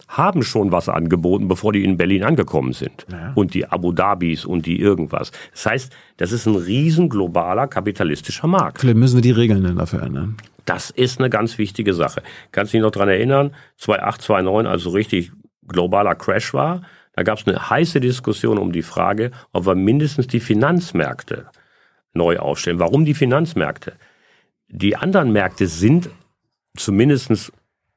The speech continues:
Speaker 1: in groben Zügen reglementiert. Also sie haben Regeln. Die Finanzmärkte, auch jetzt ein paar, aber das, kannst eigentlich das Geld um die, um die Welt schicken, wie du willst, in Sekunden.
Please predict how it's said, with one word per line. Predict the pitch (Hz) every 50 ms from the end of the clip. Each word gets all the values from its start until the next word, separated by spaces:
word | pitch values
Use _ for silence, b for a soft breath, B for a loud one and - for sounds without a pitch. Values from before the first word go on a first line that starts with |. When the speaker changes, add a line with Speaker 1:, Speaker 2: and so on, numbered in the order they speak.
| _ _ - -
Speaker 1:
in | - - 90 98 95
groben | 85 - - 101 127 123 117 104
Zügen | - - - 117 110 107
reglementiert. | 98 87 95 92 85 90 85 82 82 80 - - 82 73 67 80
Also | 82 80
sie | 87
haben | 87 92 104
Regeln. | 98 - 101 104 110 95 87 87 73 - - - _ _ _ _ _ B B B B B B B B B -
Die | -
Finanzmärkte, | - 107 101 90 80 73 78 - - 92 87 95 104 - - 120 127 131 131 - - _ _
auch | - - - - -
jetzt | 110 101 - -
ein | 123 107
paar, | - 139 143 151 143 -
aber | - 80 78
das, | 80 73 71 - - - - - -
kannst | 82 76 - -
eigentlich | - - - -
das | - - -
Geld | - 73 67 69
um | 67 76 76
die, | 82 -
um | - 92
die | 87 80 73
Welt | 73 73 73
schicken, | - - - - 85
wie | 85
du | 87 92 87
willst, | 85 78 -
in | 82 85
Sekunden. | 85 92 92 - - - 67 -